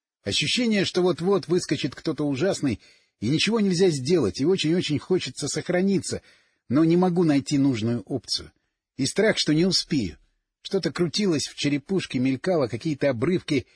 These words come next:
и опять ощущение, что нужно сохраниться после прохождения сложного уровня. И только хочешь мышкой ткнуть, а оно ускользает, ускользает, и некое потустороннее хихиканье,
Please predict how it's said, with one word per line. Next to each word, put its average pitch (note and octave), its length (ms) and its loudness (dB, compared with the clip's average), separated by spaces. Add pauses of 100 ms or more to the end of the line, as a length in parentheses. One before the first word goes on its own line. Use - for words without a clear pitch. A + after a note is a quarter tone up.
(360)
и G#2+ 60 -4
опять D3 280 0
ощущение, E3 560 0
что D#3 160 -2
нужно D#3 300 2
сохраниться E3+ 640 -2
после C3+ 280 -4
прохождения D3 720 0 (260)
сложного D3 600 0
уровня. F2+ 440 -2 (640)
И G#2+ 80 -4
только G3 400 2
хочешь - 500 -2
мышкой E3 360 0
ткнуть, G#3+ 400 -2 (420)
а F2+ 120 -6
оно F#3 140 2
ускользает, E3 640 0
ускользает, C#3 680 0 (420)
и B2 120 0
некое F3+ 480 2
потустороннее F#3 720 2
хихиканье, A2 800 -2